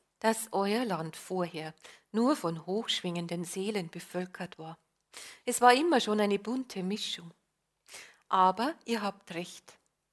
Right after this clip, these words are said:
Auch Länder haben eine Seelenreife. Und es ist so, dass ihr hier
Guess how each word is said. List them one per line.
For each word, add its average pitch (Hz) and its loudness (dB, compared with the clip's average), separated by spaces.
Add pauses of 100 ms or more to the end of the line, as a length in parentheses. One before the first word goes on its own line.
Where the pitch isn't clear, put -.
(380)
Auch - -2
Länder 214 2 (460)
haben 185 6
eine 180 0
Seelenreife. 175 -8 (1040)
Und 254 4
es 294 6
ist - 0
so, 330 4 (760)
dass 240 -2
ihr 226 -4 (200)
hier 175 -4